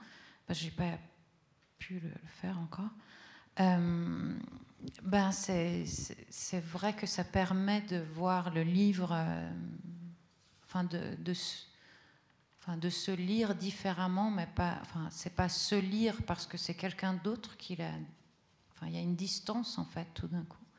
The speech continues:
Et puis il y a, c'est, c'est, c'est, c'était assez rigolo parce qu'il y a ce terme en fait, euh, ici qui dit, euh,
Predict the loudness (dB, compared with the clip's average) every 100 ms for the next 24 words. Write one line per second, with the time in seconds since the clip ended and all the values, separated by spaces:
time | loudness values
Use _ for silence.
0 | -20 -20 -18 -18 -18 -20 -20 -10 -8 -2
1 | 0 2 2 2 2 -2 -4 -6 -6 -8
2 | -8 -6 -4 -4 -4 -4 -4 -8 -14 -20
3 | -20 -20 -20 _ _ _ -20 -12 -8 -8
4 | -10 -12 -10 -10 -2 -2 -2 -4 -2 -2
5 | -2 -2 2 2 2 0 -4 -2 0 0
6 | 0 -4 -2 0 2 4 4 4 0 0
7 | -2 -4 -4 -8 -16 -20 -10 -6 -4 -4
8 | -6 -6 -10 -6 -4 -4 -4 -6 -8 -10
9 | -10 -12